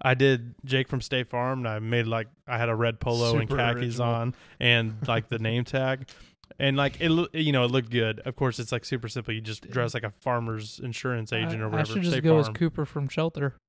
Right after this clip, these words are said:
Speaker 1: Yeah, hey, there you go. But it
Speaker 2: Hey,
Speaker 1: was
Speaker 2: Jake, can I ask a
Speaker 1: Kalen did
Speaker 2: question?
Speaker 1: Flo from Progressive, and hers was pretty good, actually. But everyone,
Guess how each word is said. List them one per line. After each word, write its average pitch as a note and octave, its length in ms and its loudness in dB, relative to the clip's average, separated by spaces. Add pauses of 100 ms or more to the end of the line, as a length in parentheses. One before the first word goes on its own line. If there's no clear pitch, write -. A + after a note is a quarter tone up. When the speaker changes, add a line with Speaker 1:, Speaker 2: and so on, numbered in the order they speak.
(140)
Speaker 1:
Yeah, C3 180 2
hey, C#3 240 2
there B2+ 160 2
you C#3+ 160 -2
go. A#2+ 160 0 (460)
But C3 360 -2 (100)
it D#3 160 0
Speaker 2:
Hey, C#3+ 60 2
Speaker 1:
was D3 180 0
Speaker 2:
Jake, C3 420 -2
can C#3+ 140 -4
I D3+ 40 -2
ask D#3 180 -4
a - 60 -6
Speaker 1:
Kalen A3 280 6
did F3 140 4
Speaker 2:
question? A#2+ 40 -8
Speaker 1:
Flo D3 420 4
from D#3 200 2
Progressive, C3 460 2
and B2+ 120 -2
hers C3 180 0
was A#2 120 -4
pretty A#2 240 -4
good, A2+ 220 0
actually. G#2+ 360 -2 (260)
But D#3+ 340 6 (200)
everyone, D3+ 720 6